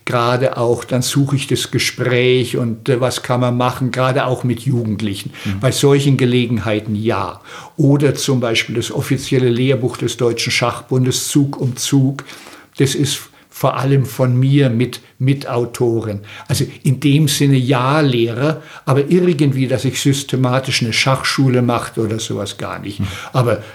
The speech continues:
Speaker 1: auch jetzt noch zum Beispiel gelegentlich mit Kindern, dass ich denen irgendetwas erläutere am Demonstrationsbrett und mit denen das, ja, wenn man so will, erarbeite in Anführungszeichen.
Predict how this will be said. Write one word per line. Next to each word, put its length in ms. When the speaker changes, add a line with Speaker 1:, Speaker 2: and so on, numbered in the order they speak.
Speaker 1:
auch 280
jetzt 420
noch 220
zum 180
Beispiel 320
gelegentlich 800
mit 360
Kindern, 540
dass 200
ich 200
denen 200
irgendetwas 720
erläutere 800
am 220
Demonstrationsbrett 1300
und 120
mit 180
denen 340
das, 240
ja, 140
wenn 120
man 80
so 160
will, 200
erarbeite 840
in 100
Anführungszeichen. 1160